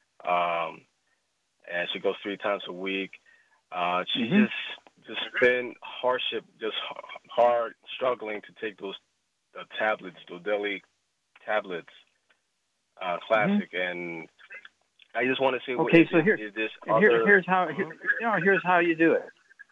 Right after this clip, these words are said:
Speaker 2: You just
Speaker 1: Mm-hmm.
Speaker 2: smash 'em into powder, put 'em into a half a teaspoon of applesauce, and let her take it that way.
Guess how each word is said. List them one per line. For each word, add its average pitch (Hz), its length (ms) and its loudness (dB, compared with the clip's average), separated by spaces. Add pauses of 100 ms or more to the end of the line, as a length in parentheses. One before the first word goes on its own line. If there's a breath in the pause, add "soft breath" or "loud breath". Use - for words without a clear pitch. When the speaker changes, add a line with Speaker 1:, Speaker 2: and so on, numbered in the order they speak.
(720)
Speaker 2:
You 143 180 -2
just 156 160 6 (420)
Speaker 1:
Mm-hmm. 113 220 -16 (260)
Speaker 2:
smash 180 320 8
'em 175 80 -2
into 165 180 0
powder, 160 460 2 (100)
put 160 120 0
'em 151 80 4
into 151 400 2
a 131 40 6
half 151 220 4
a 147 60 -6
teaspoon 143 580 2
of 120 140 2
applesauce, 143 500 2
and 127 180 -8
let 135 100 2
her 123 60 2
take 135 200 0
it 120 100 0
that 165 180 2
way. 101 140 -6